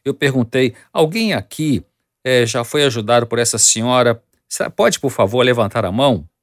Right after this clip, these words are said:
Quase todos levantaram a mão. Agradeço a Deus por me ter dado aquela senhora como minha mãe.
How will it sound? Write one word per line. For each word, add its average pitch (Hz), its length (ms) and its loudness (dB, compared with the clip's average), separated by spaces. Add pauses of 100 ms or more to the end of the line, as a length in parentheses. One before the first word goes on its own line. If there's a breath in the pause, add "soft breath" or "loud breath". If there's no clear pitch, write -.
(360)
Quase 110 320 2
todos 98 300 0
levantaram 90 580 -6
a 76 40 -10
mão. 71 300 -12 (840)
Agradeço 120 680 -2
a 95 40 0
Deus 117 300 -4
por 113 280 -8
me 110 100 -2
ter 107 220 -6
dado 104 360 -4
aquela 104 280 -6
senhora 104 440 -4
como 113 280 -2
minha 120 200 6
mãe. 92 360 -2